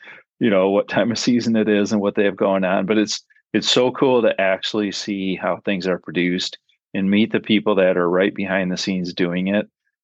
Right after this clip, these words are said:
from Caterpillar to Western to Fisher to all of our sponsors,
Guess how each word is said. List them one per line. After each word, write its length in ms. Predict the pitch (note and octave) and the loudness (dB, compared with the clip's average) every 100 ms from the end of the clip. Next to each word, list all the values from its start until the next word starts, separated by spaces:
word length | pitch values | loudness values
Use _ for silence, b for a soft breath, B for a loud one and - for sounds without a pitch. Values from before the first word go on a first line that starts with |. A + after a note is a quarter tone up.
| - | -10
from 160 | G#2 | -8
Caterpillar 920 | - A#2 A2 - A#2 A2 G#2+ G#2+ G2+ | -2 0 2 2 2 4 4 2 0
to 500 | F#2+ - F2+ F#2 F#2 _ _ _ | -2 -2 -2 -2 -4 _ _ _
Western 720 | B2 A#2 - B2 A2+ A2 G#2+ F#2+ | 0 0 0 -2 0 0 -2 -4
to 180 | G2 - | -8 -8
Fisher 680 | - A2+ G#2 A2+ A2 G#2 G#2 - | -4 -2 0 0 2 0 -2 -4
to 160 | G#2 | -6
all 280 | - A#2+ B2+ | 0 2 4
of 100 | A#2+ | 4
our 140 | F#2+ | 0
sponsors, 680 | F2+ - F2 F#2 F2+ F2 - | -2 -6 -8 -8 -12 -12 -14